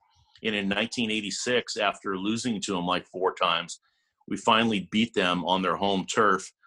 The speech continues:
Um, but another positive thing that I look at, eh, out of the tournament is, is that, uh, I think I'm only one of two players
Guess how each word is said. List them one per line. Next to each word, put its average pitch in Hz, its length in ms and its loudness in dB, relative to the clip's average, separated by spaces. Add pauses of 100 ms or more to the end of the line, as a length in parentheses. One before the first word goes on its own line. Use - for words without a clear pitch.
(420)
Um, 92 440 4 (640)
but 127 240 4 (680)
another 190 340 2
positive 139 600 -4
thing 135 200 -6
that 123 120 -4
I 147 160 -2
look 139 260 -2
at, 113 280 -4
eh, 120 100 -10 (100)
out 117 160 -2
of 107 80 -10
the 110 100 -2
tournament 117 520 -4
is, 110 160 -6
is 110 160 -8
that, 113 340 4
uh, 113 200 2
I 123 60 2
think 180 300 -2
I'm 143 200 0
only 139 300 0
one 123 280 4
of 120 160 0
two 151 240 -2
players 127 680 4